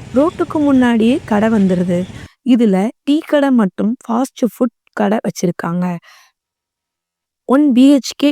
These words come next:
வீடு இருக்கு. இதையும் நாம லாட்ஜ் ப்ரப்போஸ்க்கு யூஸ் பண்ணிக்கலாம். குச்சனூர் சனீஸ்வரன் கோயில்ல இருந்து வெறும் இருநூறு மீட்டர் டிஸ்டன்ஸ்லயே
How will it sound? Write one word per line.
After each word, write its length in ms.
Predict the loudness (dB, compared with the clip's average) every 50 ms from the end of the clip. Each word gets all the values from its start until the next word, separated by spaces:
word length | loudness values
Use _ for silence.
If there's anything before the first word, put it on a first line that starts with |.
| 0 2
வீடு 380 | 2 4 4 4 4 2 2
இருக்கு. 340 | 2 0 -2 -4 -4 -4 -4 -4 -4 -4
இதையும் 460 | -2 0 2 2 2 0 0 -2 -2
நாம 340 | 0 0 0 0 0 -2 -2
லாட்ஜ் 420 | -2 0 0 0 0 -2 -4 -4 -6 -4
ப்ரப்போஸ்க்கு 540 | -4 -4 -4 -2 -4 -4 -4 -4 -4 0 2
யூஸ் 280 | 2 4 2 2 0 -4 -4 -2
பண்ணிக்கலாம். 540 | 0 0 -2 -2 -2 -2 -2 -2 -2 -6 -8 _ _ _ _ _ _ _ _ _ _ _ _ _ _ -4
குச்சனூர் 500 | -4 -4 -2 -4 -2 0 0 0 -2 -2 0
சனீஸ்வரன் 600 | 0 2 2 2 0 -2 -2 0 2 2 2 0 0 0
கோயில்ல 380 | 0 2 2 2 2 0 -2 -2 -2
இருந்து 340 | -2 0 0 0 0 0 -2 -2
வெறும் 320 | 0 0 0 2 0 -2 -4 -4
இருநூறு 500 | -2 0 2 2 2 2 2 2 2 2
மீட்டர் 360 | 2 0 0 0 0 0 0
டிஸ்டன்ஸ்லயே 680 | 0 -2 -4 -4 -2 -2 -2 -2 -2 -2 -2 0 0